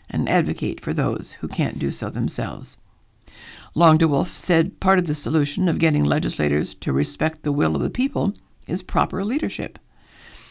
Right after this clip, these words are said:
She said, "I would prefer our director of education had had a background in education. I have been doing this for twenty-five years, and there's no way I would take a job to lead this. I know a lot about education,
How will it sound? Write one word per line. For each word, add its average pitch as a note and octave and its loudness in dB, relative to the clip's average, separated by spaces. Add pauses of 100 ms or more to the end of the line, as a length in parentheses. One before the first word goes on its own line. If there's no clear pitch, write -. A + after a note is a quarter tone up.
(100)
She - -2
said, F#3+ 4
"I A3+ 4
would F4 6
prefer B3+ 2
our E3+ 6
director E3 2
of G#3 0
education F3+ 0
had D#3+ 2
had D3+ 4
a C#3+ 2
background D#3 2
in E3+ 2
education. G3+ -2 (580)
I - -2
have F#3 2
been F3 4
doing F#3 6
this G3+ 2
for F3 -2
twenty-five G#3 2
years, A#3+ -2 (320)
and F3 0
there's A3+ 4
no C#4 8
way D#4 4
I D3+ 4
would C#3 2
take - 0
a C3 2
job B2+ 0
to - -2
lead C3 0
this. - -8 (580)
I G#3 2
know A#3 6
a G3+ 4
lot F3+ 6
about F3+ 4
education, F#3 2